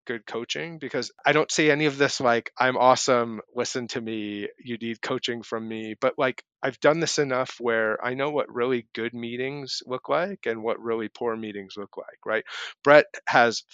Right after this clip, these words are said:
fifteen years plus experience of being boots on the ground, from the college and career office to a principal accessible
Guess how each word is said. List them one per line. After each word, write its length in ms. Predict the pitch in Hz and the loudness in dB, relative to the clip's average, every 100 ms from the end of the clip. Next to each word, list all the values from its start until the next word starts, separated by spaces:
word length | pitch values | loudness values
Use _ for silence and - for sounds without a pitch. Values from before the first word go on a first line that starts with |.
| - | -4
fifteen 420 | 165 - - 147 | -2 -2 -6 -4
years 220 | 135 123 | -2 -4
plus 320 | - - 131 131 | -4 0 0 0
experience 680 | - - 123 127 156 160 | -6 -6 -6 -4 -6 -6
of 200 | 123 110 | -8 -6
being 220 | 131 127 120 | -4 -4 -4
boots 220 | 127 127 | -8 -4
on 140 | 120 110 | -4 -4
the 80 | |
ground, 500 | 98 104 98 95 98 | -6 -6 -6 -10 -14
from 320 | - 107 101 101 - - - - | -8 -6 -6 -10 -14 -14 -14 -12
the 60 | |
college 360 | - 123 117 120 | 2 4 4 0
and 100 | 110 | -4
career 300 | 127 123 113 | 0 2 4
office 420 | 107 - 107 - - | 2 0 -4 -4 -4
to 120 | 123 | -4
a 40 | |
principal 280 | - - 123 | -4 -6 -6
accessible 400 | 123 113 107 101 | -6 -6 -4 -6